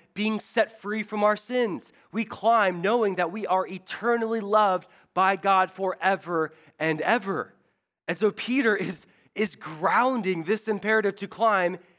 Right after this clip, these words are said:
in that reality that Jesus has done everything for us. And so out of gratitude and out of joy, we are to climb. Isn't that a wonderful motivation?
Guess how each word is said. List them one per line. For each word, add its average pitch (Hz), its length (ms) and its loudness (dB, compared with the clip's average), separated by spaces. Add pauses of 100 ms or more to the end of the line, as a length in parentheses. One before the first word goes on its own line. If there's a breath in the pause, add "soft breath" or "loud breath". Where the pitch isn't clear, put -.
(280 soft breath)
in 247 300 4
that 220 220 4
reality 226 680 0 (340)
that 196 180 -2
Jesus 226 600 -6 (100)
has 240 180 0
done 220 280 2
everything 226 480 -2
for 240 380 -4
us. 156 360 0
And 180 140 -6
so 202 240 -8
out 226 260 2
of 196 160 -8
gratitude 220 680 -4 (340 soft breath)
and 180 140 -2
out 180 220 0
of 156 120 -8
joy, 143 520 -4 (260 soft breath)
we 113 200 -6
are 123 200 -2
to - 140 -18
climb. 104 360 -8
Isn't - 200 -12
that 269 140 -2
a 143 120 -4 (200)
wonderful 214 440 -6
motivation? 131 600 -8